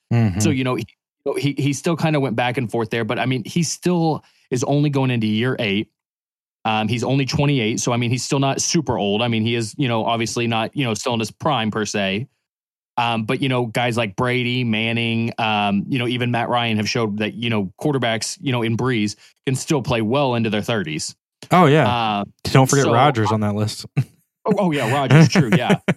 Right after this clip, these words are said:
Speaker 1: <laughs>
Speaker 2: Um, but, you know, when you're sitting there thinking about it and you're looking at the depth chart with it, what I really like about Mariota being the quarterback is I still go back to him and Delanie Walker.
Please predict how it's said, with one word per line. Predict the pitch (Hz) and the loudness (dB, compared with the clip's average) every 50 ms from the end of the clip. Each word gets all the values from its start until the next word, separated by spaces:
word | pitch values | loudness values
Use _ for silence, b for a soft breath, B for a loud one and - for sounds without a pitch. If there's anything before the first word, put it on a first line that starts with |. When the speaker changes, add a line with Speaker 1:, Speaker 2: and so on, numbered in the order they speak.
| - _ | -4 _
Speaker 1:
<laughs> | _ _ _ _ _ | _ _ _ _ _
Speaker 2:
Um, | - 160 151 139 131 127 123 120 | -2 -2 -2 -2 -2 -4 -6 -6
but, | 120 165 151 147 143 - | -4 -4 -2 -2 -4 -4
you | - 160 156 | -4 -2 -2
know, | 151 147 | -2 -2
when | 135 131 147 143 | -2 -2 -2 -2
you're | 135 135 | -2 -4
sitting | 127 - 170 - 165 | -4 -6 -6 -4 -2
there | 160 135 | -4 -4
thinking | 123 - - 147 139 123 139 123 | -4 -6 -6 -6 -4 -4 -4 -4
about | 113 117 113 113 | -2 -2 -2 -2
it | 120 | -2
and | 107 123 | -4 -4
you're | 120 113 | -4 -4
looking | 107 131 135 - 139 | -4 -4 -6 -4 -4
at | 139 135 127 | -6 -4 -6
the | - 113 | -8 -8
depth | 107 120 117 104 - | -6 -6 -6 -6 -6
chart | - - 127 120 117 113 | -8 -6 -4 -4 -4 -4
with | 113 117 110 - 117 | -4 -6 -6 -6 -6
it, | 113 113 107 - - _ _ _ _ _ - | -6 -6 -6 -8 -12 _ _ _ _ _ -8
what | 131 139 - | -8 -6 -4
I | 123 120 139 156 | -4 -4 -2 -2
really | 151 123 127 131 123 127 135 | -2 -2 -2 -2 -2 -2 -2
like | 120 110 113 110 - | -2 -2 -4 -4 -4
about | 120 117 90 | -4 -4 -4
Mariota | 117 113 113 110 107 110 110 110 117 113 | -4 -4 -4 -4 -4 -4 -2 -4 -4 -4
being | 120 117 117 | -4 -4 -4
the | 113 110 | -4 -6
quarterback | - - 123 120 117 120 120 120 123 127 - - _ | -6 -6 -6 -4 -4 -4 -4 -4 -4 -6 -8 -10 _
is | 120 110 - - - | -8 -8 -8 -6 -6
I | 117 127 | -6 -6
still | 123 - - - 139 131 120 | -6 -8 -8 -6 -6 -6 -4
go | 110 123 117 110 | -4 -4 -4 -4
back | 101 - 113 104 104 104 104 - - _ | -4 -4 -4 -4 -2 -4 -4 -6 -10 _
to | - - - 120 113 110 107 104 104 | -12 -8 -6 -4 -2 -2 -2 -2 -4
him | 101 87 95 107 107 | -4 -4 -4 -2 -2
and | 104 | -2
Delanie | 101 98 95 98 101 98 90 | -2 -2 -2 -2 -2 -2 -2
Walker. | 90 95 95 95 - 135 131 131 131 | -2 -4 -4 -4 -6 -4 -4 -4 -6